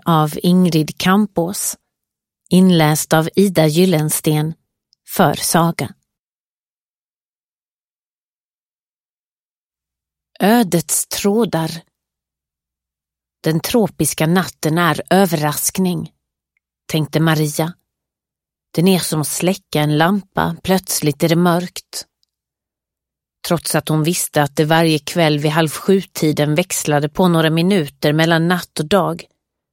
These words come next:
så hade hon ändå så svårt att vänja sig. Hon frågade sig om det var den nordiska skymningen hon saknade mest hemifrån, men slog bort tanken.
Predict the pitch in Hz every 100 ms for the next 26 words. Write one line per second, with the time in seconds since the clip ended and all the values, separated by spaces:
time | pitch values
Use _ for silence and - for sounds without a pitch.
0 | _ - 175 170 160 175 196 156 165 -
1 | 208 180 139 160 151 175 175 156 151 135
2 | - _ _ _ _ _ _ _ _ _
3 | _ _ _ _ _ _ _ _ - 180
4 | - 190 190 160 160 - 156 151 151 160
5 | 160 175 151 147 151 175 151 143 147 -
6 | 151 185 190 190 151 143 147 151 151 -
7 | 175 180 - 147 160 175 156 - 185 190
8 | 160 - 185 165 175 _ _ _ _ _
9 | _ _ 165 160 - 160 156 151 - -
10 | 170 160 - 175